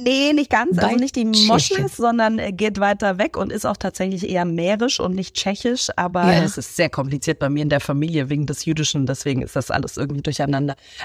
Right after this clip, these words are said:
Speaker 1: Aber wir, äh, ja. Äh, wir haben da einen, äh, Cousin in der Familie, der da wahnsinnig fleißig ist und recherchiert und guckt. Und, äh, da kommen sie dann quasi aus aller Welt und dann, äh, machen wir da mehr,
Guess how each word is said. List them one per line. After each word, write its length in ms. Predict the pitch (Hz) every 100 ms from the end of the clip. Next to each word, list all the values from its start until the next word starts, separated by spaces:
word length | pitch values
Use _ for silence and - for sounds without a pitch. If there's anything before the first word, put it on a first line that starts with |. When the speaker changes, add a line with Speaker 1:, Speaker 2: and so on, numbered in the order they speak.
| -
Speaker 1:
Aber 340 | 165 160 147
wir, 300 | 156 147 143
äh, 160 | 147 139
ja. 240 | 123 117 - _ _ _ _ -
Äh, 260 | 151 147
wir 80 | 143
haben 100 | 151
da 120 | 156
einen, 360 | - 165 170 165
äh, 180 | 160 160
Cousin 460 | - 175 170 160 -
in 60 | 160
der 120 | 147
Familie, 360 | 151 147 151
der 120 | 139 139
da 200 | 143 143
wahnsinnig 480 | 147 175 156 151
fleißig 580 | - - 151 170 - 147
ist 220 | - -
und 180 | - -
recherchiert 640 | 170 - 165 - 175 151 -
und 240 | 147 151
guckt. 340 | - 190 -
Und, 300 | - 147 - -
äh, 220 | 151 147 - - -
da 100 | 165
kommen 240 | 151 175 170
sie 80 | 151
dann 140 | 143
quasi 340 | - 151 151
aus 160 | - -
aller 260 | 143 143 143
Welt 240 | 143 147
und 180 | - 131
dann, 260 | 131 131
äh, 340 | - 135 131 127 - - -
machen 320 | 156 - 147
wir 100 | 139
da 160 | 135 131
mehr, 380 | 139 131 147